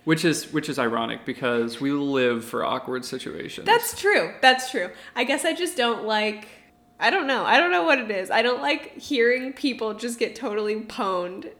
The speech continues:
Speaker 2: and not know what to do. It's just hard to listen to.
Speaker 1: I think probably one thing that we both struggle with is knowing that because we are of average skill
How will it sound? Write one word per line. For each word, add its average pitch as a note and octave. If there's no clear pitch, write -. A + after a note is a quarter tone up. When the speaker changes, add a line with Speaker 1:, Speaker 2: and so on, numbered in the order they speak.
Speaker 2:
and G#3
not F3+
know G3
what B2+
to C#4
do. A3+
It's A3+
just C4
hard G3+
to -
listen -
to. C#4+
Speaker 1:
I D#3
think G3+
probably C3+
one C3
thing C3
that B2+
we B2+
both A#2+
struggle A#2+
with A#2+
is B2
knowing A#2+
that A#2+
because C3+
we C3
are C3
of C3
average C3
skill C3